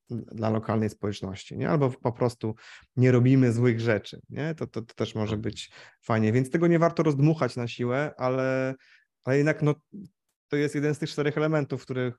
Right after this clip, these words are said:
Speaker 1: m-, mówimy, e, o tych filarach, więc jest ważny, nie? I oprócz tego, że
Speaker 2: Mhm.
Speaker 1: mamy tam te trzy, to, to ta, coś, co trzyma tej wartości i jest takim trochę naszym też kompasem właśnie, nie? Moralnym w tym, w tym, co robimy, to, to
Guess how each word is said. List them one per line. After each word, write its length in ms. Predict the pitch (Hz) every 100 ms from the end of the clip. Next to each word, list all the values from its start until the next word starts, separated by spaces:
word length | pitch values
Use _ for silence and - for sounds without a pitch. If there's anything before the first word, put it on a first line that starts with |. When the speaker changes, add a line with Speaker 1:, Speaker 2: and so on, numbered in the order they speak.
| _
Speaker 1:
m-, 120 | 135
mówimy, 720 | 131 135 127 131 127 123 127 87 117 87
e, 40 |
o 80 | 123
tych 140 | 127
filarach, 380 | - 127 120 143
więc 220 | 135 131
jest 160 | 135 123
ważny, 380 | 110 95 87 90
nie? 220 | 123 175
I 80 | 139
oprócz 200 | 123 120
tego, 300 | 123 113 113
że 120 | 113
Speaker 2:
Mhm. 420 | 107 98 95 107 120
Speaker 1:
mamy 200 | 117 113
tam 160 | 113
te 100 | 110
trzy, 260 | 104 - 123
to, 320 | 120 113 110 - _ _ _ _ _
to 160 | - 110
ta, 240 | - 110
coś, 200 | 113 117
co 200 | - 113
trzyma 360 | 113 - 123 113
tej 140 | 110
wartości 680 | 107 110 120 - - 117 113 - - - - - - - - _ - _ _
i 60 | 131
jest 140 | 143
takim 220 | 135 -
trochę 160 | 135 135
naszym 240 | 143 -
też 140 | 135 -
kompasem 640 | 156 143 - 160 156 120
właśnie, 360 | 113 107 - 104
nie? 180 | 123 151
Moralnym 760 | 120 117 110 107 107 110 123
w 100 | -
tym, 200 | 117 113
w 80 | 117
tym, 140 | 120
co 120 | 113
robimy, 640 | 117 113 123 139 147 143 139
to, 200 | - 95
to 140 | -